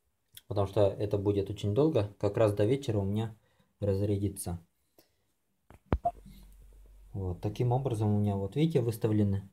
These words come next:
значения два ампера и два вольта. То есть до достижения двух вольт у меня, по идее, дол-, должен отключиться. Вот. Проверка батареи.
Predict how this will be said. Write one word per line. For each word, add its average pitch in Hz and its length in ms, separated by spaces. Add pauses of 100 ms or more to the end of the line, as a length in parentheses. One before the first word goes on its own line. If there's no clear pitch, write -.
(260)
значения 104 460
два 101 220
ампера 160 520 (480)
и 107 140
два 113 220
вольта. 95 480
То 107 80
есть 101 120 (280)
до 113 340
достижения 107 580
двух 104 280
вольт 165 320 (140)
у 101 100
меня, 120 180
по 107 180
идее, 117 220
дол-, 110 340
должен 107 960
отключиться. - 720 (1160)
Вот. 92 360 (4000)
Проверка 95 420
батареи. 139 640